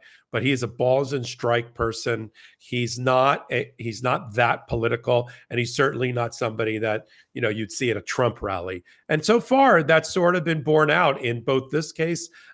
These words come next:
and in other Jan six cases that he's handled. He's had a couple of places where I've disagreed with his result. You know, one, one case in particular, he didn't think that the obstruction of Congress count that the Department of Justice was pushing for a certain defendant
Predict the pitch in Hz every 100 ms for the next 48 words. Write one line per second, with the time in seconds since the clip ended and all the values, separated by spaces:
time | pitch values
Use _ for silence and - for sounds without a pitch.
0 | _ 131 131 123 - 143 151 151 131 135
1 | 131 127 - 127 - - 131 131 127 117
2 | 120 117 113 156 151 117 104 - - -
3 | 349 311 - 196 180 156 135 120 123 123
4 | 123 113 104 110 - 113 113 104 107 104
5 | - 101 104 104 - - _ - 120 117
6 | 120 131 - 131 123 123 123 117 113 -
7 | - 120 120 117 113 113 120 113 123 110
8 | - 113 120 107 - 120 113 - 113 -
9 | 131 123 127 120 - - 127 110 - _
10 | - - - 123 123 117 - 117 - 117
11 | 110 117 107 - 107 - 104 - 120 110
12 | 107 101 117 104 - 120 104 104 - 117
13 | 113 98